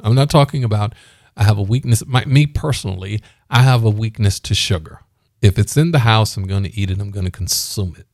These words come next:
Almost anything that is sweet. But that's my biggest downfall, because that is relevant to my health challenge in life, right? But there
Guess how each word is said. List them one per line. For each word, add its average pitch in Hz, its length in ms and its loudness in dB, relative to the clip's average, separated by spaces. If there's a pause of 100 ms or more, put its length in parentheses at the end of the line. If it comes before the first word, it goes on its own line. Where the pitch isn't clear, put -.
(100)
Almost 120 440 2
anything 90 600 2
that 92 160 -4
is 90 120 -6
sweet. 101 420 -10 (720)
But 123 160 2
that's 143 300 2
my 131 380 2 (220)
biggest 123 440 2
downfall, 110 540 -2
because 101 460 -2 (140)
that 107 340 -2
is 113 180 2
relevant 101 420 0
to 101 380 0 (120)
my 92 520 -4 (300)
health - 340 0
challenge 95 520 0
in 135 120 4
life, 170 420 -2 (200)
right? 139 280 2 (800)
But 175 280 0
there 170 220 2